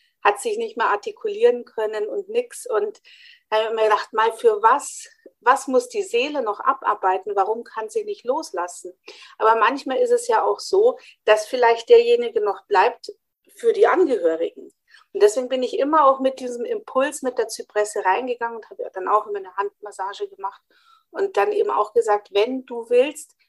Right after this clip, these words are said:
du darfst gehen, du brauchst nicht für mich hierbleiben. Ah, merke ich jetzt grad schon, wie es mich berührt.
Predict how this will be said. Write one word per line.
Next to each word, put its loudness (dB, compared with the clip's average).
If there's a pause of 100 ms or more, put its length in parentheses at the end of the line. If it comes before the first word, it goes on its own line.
(180)
du -4
darfst 2
gehen, -2
du -12
brauchst -4
nicht -8
für -4
mich -8
hierbleiben. -4 (840)
Ah, 0 (1800)
merke 2
ich -6
jetzt -2
grad -8
schon, -6
wie -10
es -12
mich -14
berührt. -2